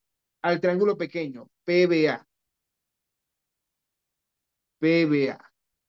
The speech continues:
¿Por qué son semejantes estos dos triángulos? Por el criterio ángulo, ángulo, ángulo. Acuérdense de eso.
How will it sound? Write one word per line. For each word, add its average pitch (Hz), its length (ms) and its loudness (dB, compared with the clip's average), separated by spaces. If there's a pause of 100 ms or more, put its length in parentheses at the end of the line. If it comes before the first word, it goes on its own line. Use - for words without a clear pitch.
(300)
¿Por 214 260 0
qué 277 180 -6
son 285 180 -4
semejantes 247 600 -2
estos 247 240 -2
dos 247 160 -2
triángulos? 170 540 -6 (420)
Por 160 220 0
el 156 140 -2
criterio 185 760 -4
ángulo, 151 580 -4
ángulo, 131 340 -4
ángulo. 131 300 -10
Acuérdense 151 480 -4
de 139 100 -2
eso. - 180 -8